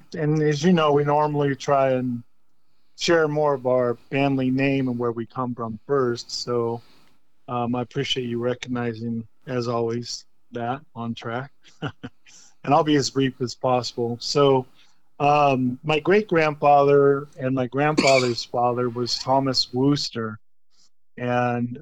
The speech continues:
um, with that, my grandfather being Michael James Martin, um, which was his, uh, white given name, A K A most recognized in his art world and acting world as Silver Moon,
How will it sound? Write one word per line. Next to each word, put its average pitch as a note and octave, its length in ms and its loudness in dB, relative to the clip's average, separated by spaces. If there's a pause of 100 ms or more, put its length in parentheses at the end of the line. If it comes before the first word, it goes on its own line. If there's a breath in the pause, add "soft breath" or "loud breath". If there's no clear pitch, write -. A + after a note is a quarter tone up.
(100)
um, A#2 600 -2 (440)
with C#3 180 -2
that, D3+ 360 4
my C#3 140 -2
grandfather C3+ 1080 2
being C3+ 400 0
Michael C#3 400 0
James C#3+ 600 -2
Martin, B2+ 800 -2 (580)
um, A#2 280 -2
which A#2+ 220 -6
was A#2+ 240 -6
his, A#2 720 -6
uh, A2 460 -6 (220)
white C3+ 280 0
given A2+ 320 -6
name, A2+ 320 -8
A A#2+ 120 -8
K A#2+ 520 -4 (600)
A B2+ 320 0 (220)
most C3+ 340 0
recognized B2 720 -2
in A#2+ 120 -6
his A#2 200 -6
art C#3 360 2
world B2 440 -4
and A2+ 320 -6
acting B2+ 460 -4
world A2+ 280 -6
as A2 140 -8
Silver D3+ 500 0
Moon, A2+ 540 -6